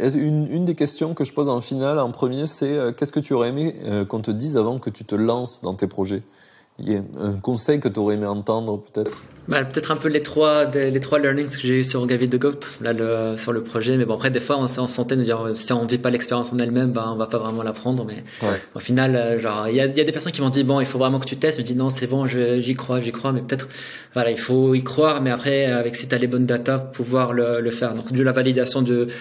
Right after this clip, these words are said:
Speaker 2: euh, du marché, prendre un peu le temps pour pouvoir valider avant de pouvoir se lancer sur, euh, des gros chantiers ou de, des gros projets sans, sans pour autant valider, quoi. Et aussi, genre, voilà,
Speaker 1: C'est,
Speaker 2: ship,
Speaker 1: c'est
Speaker 2: genre, juste, tu, tu, faut déjà shipper, tester, euh, ne pas trop, euh, pa-,
Speaker 1: Ouais.
Speaker 2: passer le temps à perfectionner, quoi.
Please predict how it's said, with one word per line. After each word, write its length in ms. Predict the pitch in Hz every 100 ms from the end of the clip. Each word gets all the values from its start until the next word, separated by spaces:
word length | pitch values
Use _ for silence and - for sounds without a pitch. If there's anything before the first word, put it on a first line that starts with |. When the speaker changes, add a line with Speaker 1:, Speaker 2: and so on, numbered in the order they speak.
| - - - 123
Speaker 2:
euh, 160 | 117
du 100 | 120
marché, 280 | 120 117 143
prendre 220 | 147 127
un 60 | 127
peu 140 | 139
le 80 | 131
temps 160 | - 139
pour 140 | 127 123
pouvoir 220 | 127 120
valider 320 | 123 123 131
avant 240 | 127 120
de 60 | 117
pouvoir 280 | - 120 117
se 120 | -
lancer 240 | 117 -
sur, 240 | 117 117 110 110
euh, 80 |
des 100 | 113 113
gros 160 | 113
chantiers 380 | 113 120 - 123
ou 120 | 117
de, 200 | 117 117 117 - - -
des 80 | 117
gros 160 | 113
projets 320 | 120 123 117 123
sans, 280 | - 117
sans 140 | 113 110
pour 160 | 117 110
autant 140 | 117
valider, 300 | 110 117 117
quoi. 140 | 117 - - - _ _ _ _ _ _ - _ - -
Et 80 | 123
aussi, 260 | 120 -
genre, 140 | 127 113
voilà, 160 | 117
Speaker 1:
C'est, 160 | 104 104
Speaker 2:
ship, 120 | -
Speaker 1:
c'est 120 | - 120
Speaker 2:
genre, 120 | 113
juste, 100 | 120
tu, 260 | - 117 117
tu, 140 | -
faut 120 | 127 127
déjà 220 | 127 127
shipper, 360 | - 131 143
tester, 400 | 143 123 - 143
euh, 180 | 127 117
ne 100 | 120
pas 160 | 117 123
trop, 320 | - 127 123
euh, 160 | 117 117
pa-, 80 |
Speaker 1:
Ouais. 240 | 117 110 98
Speaker 2:
passer 200 | - 120
le 60 |
temps 220 | - 131 123
à 40 |
perfectionner, 520 | - - 127 123 120
quoi. 100 | -